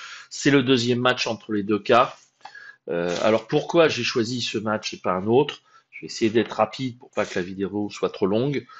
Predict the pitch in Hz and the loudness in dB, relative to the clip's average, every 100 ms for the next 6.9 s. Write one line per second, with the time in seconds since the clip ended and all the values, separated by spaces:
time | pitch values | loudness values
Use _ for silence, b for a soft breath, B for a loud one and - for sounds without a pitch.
0 | B B B 101 127 151 - 143 - 135 | B B B -2 2 2 0 -4 -4 2
1 | 156 151 127 117 120 123 127 113 113 120 | 2 2 -2 -2 -2 0 -2 -2 -6 -6
2 | 117 113 110 113 98 127 110 - _ _ | -4 -4 -4 -8 2 4 4 -2 _ _
3 | _ _ _ _ _ _ _ - - 101 | _ _ _ _ _ _ _ -8 -4 -2
4 | 123 127 120 110 92 92 87 - - - | 0 0 0 0 -2 -4 -8 -12 -16 -20
5 | - 104 - 98 - 123 120 117 107 - | -20 -14 -14 -10 -4 -2 0 0 -2 -8
6 | - - - 101 104 113 117 131 | -12 -10 -8 -6 -2 4 6 6